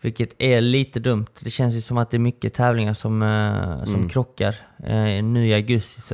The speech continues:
Speaker 1: och september. Så att,
Speaker 2: Ja, det är
Speaker 1: eh,
Speaker 2: sjukt mycket tävlingar nu i augusti ju.
Speaker 1: Ja, alltså grejen är att det är tävlingar hela september och oktober, eh, och augusti.
Speaker 2: Ja.
Speaker 1: Så jag vet inte.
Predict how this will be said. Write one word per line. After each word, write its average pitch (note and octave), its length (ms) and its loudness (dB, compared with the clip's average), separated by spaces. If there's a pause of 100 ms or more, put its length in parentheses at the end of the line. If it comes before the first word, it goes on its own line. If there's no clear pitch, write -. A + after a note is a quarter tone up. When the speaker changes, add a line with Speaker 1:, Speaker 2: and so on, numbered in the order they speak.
Speaker 1:
och A2+ 220 -4
september. G#2+ 600 0 (640)
Så - 180 -2
att, A2+ 100 0
Speaker 2:
Ja, G#2 160 2
det G2+ 100 4
är E2+ 320 4
Speaker 1:
eh, - 60 4
Speaker 2:
sjukt D#3 260 2
mycket E3+ 220 0
tävlingar D#3 400 2
nu D#3+ 140 2
i C#3+ 40 4
augusti D3+ 360 -2
ju. - 80 -10 (1040)
Speaker 1:
Ja, D3 240 4
alltså C3 340 6
grejen C#3 480 4
är D3+ 100 4
att C#3 80 0
det C3+ 80 0
är C3+ 80 2
tävlingar B2 580 4
hela C#3+ 340 6
september A2 600 0
och A#2 60 2
oktober, A2 500 0 (500)
eh, A2 240 2
och G#2 280 0
augusti. A#2+ 480 0 (340)
Speaker 2:
Ja. F2+ 240 -4 (920)
Speaker 1:
Så - 180 -2
jag C#3+ 80 6
vet C#3+ 260 2
inte. C#3 360 2